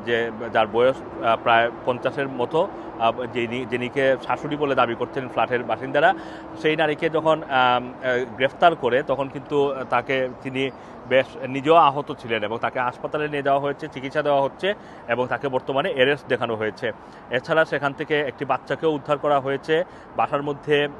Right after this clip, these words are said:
আহ, পুরুষ ছিলেন একজন, আহ, তাদেরকে জিজ্ঞাসাবাদ করা হচ্ছে এবং যেই নারী হত্যার শিকার হয়েছেন, তার নাম পরিচয় এখন পর্যন্ত বলা হয়নি, তবে তার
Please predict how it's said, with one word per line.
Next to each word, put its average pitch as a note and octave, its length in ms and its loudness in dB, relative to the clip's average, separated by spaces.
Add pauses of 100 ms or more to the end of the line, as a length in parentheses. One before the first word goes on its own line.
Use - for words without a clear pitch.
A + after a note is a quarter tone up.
আহ, A#2+ 280 6 (180)
পুরুষ E3 320 -2
ছিলেন C3+ 260 0
একজন, B2 420 -2 (360)
আহ, A#2 360 6
তাদেরকে C3+ 320 0
জিজ্ঞাসাবাদ C#3+ 560 -2
করা C#3 180 4
হচ্ছে C#3+ 340 -6
এবং D3+ 260 2 (320)
যেই B2+ 160 2
নারী C#3 200 2
হত্যার C#3+ 320 -4
শিকার D#3 220 -2
হয়েছেন, D3+ 400 -4 (320)
তার C3 160 6 (160)
নাম C#3 280 2
পরিচয় D#3 340 2
এখন D#3+ 140 0
পর্যন্ত D3+ 300 -2
বলা C#3 240 4
হয়নি, C#3+ 200 -2
তবে D#3 180 -2
তার C#3 160 4